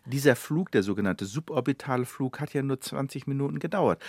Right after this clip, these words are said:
Also man sah, wie er abgehoben hat und nach zwanzig Minuten wieder. Und er stieg aus der Kapsel und hat sofort das Interview gegeben und gesagt, „Super, war klasse, war kla-, das muss ich unbedingt mal in meinem Leben machen.“ Und dann sieht man, hey,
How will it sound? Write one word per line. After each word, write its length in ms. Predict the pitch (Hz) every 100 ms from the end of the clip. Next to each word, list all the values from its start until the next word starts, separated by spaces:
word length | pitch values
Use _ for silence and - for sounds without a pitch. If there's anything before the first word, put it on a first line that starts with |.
| -
Also 220 | - 120 120
man 220 | 110 104
sah, 380 | 107 95 151 254
wie 260 | 151 147 131
er 160 | 113 -
abgehoben 580 | - - 135 156 185 196
hat 160 | 214
und 80 | 160
nach 140 | 110
zwanzig 360 | - 127 123 135
Minuten 300 | 123 110 98
wieder. 260 | 110 165 226
Und 140 | 165
er 80 | 127
stieg 300 | - 254 -
aus 160 | -
der 100 | -
Kapsel 300 | 98 233 -
und 60 | -
hat 80 | -
sofort 280 | - 170 165
das 100 | -
Interview 360 | 110 110 123
gegeben 220 | 113 110 104
und 60 |
gesagt, 220 | 104 98 -
„Super, 360 | 262 226 196
war 140 | 143 143
klasse, 400 | 170 165 175 160 - -
war 140 | - 135
kla-, 160 | - -
das 220 | 127 -
muss 260 | 151 240
ich 120 | 185 156
unbedingt 340 | 165 160 160
mal 140 | 147
in 40 | 131
meinem 200 | 127 135
Leben 180 | 147 180
machen.“ 260 | 190 107 - - - -
Und 100 | 151
dann 160 | 151
sieht 220 | 135 147 214
man, 100 | 180
hey, 260 | 247 233